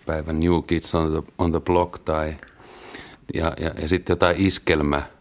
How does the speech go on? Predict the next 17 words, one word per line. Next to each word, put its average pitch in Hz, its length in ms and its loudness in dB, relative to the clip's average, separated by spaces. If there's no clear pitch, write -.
iskelmätyyppejä, 78 1040 0
esimerkiksi 76 680 -2
Anita 82 320 0
Hirvosta. 78 560 -4
Tota, 123 240 2
silloin 147 220 2
kun 135 440 -2
mä 127 200 2
yritin 139 280 2
saada 123 260 4
nimittäin 98 360 2
tähän 104 240 2
ohjelmaan 87 300 2
sun 98 160 0
ensimmäisen 85 380 -2
tyttöystävän, 71 800 -4
tyttöystävän, 76 800 -4